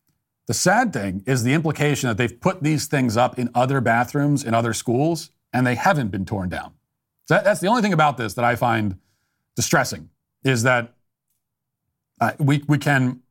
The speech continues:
uh, we can assume, based on what's being reported, that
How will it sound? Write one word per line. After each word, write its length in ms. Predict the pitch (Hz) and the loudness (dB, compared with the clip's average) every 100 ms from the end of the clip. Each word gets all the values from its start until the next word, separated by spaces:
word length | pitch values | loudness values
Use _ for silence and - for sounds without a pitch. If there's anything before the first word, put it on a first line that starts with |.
| _ | _
uh, 260 | 120 113 107 - _ _ _ _ _ _ 117 - _ _ 120 101 | 0 0 0 -6 _ _ _ _ _ _ -20 -20 _ _ -14 -4
we 140 | 139 | -2
can 140 | 127 120 | 0 0
assume, 360 | - 247 160 | 0 2 2
based 260 | 127 120 131 | 0 0 0
on 180 | 113 113 | 0 -2
what's 160 | 113 | -4
being 160 | - 107 | -2 -2
reported, 280 | 104 147 | 0 0
that 140 | 110 | 0